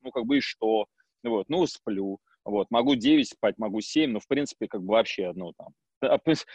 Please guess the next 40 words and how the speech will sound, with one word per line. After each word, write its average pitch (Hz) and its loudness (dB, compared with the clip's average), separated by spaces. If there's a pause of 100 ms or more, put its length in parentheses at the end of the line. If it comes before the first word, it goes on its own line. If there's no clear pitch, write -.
(140)
ничего 190 4
с - -6
этим 151 -4
я 127 -2
делать 135 -2
не 160 -2
буду, 220 -6
всё - -8
меня 131 -4
устраивает. 160 -4
Вот, 123 -6
я 139 0
как 110 -14
бы 101 -4 (360)
не 131 -8
хочу 160 0
увеличивать 175 0
до 143 0
двенадцати 143 -2
часов 135 -8
сон, 139 -6
не 120 -6
хочу 147 -4
уменьшать. 139 -2
Короче, 165 0
полностью 156 -4
устраивает 95 -10 (120)
меня. - -20 (400)
Вот, 120 0
ещё 170 2
в - -10
туалет 127 4
хожу, 98 -6
понимаешь, 113 -8
ну, 131 0
окей. 117 -2 (240)
Вот, 107 -2
да, 123 4
планирую 139 0
ходить, 123 -6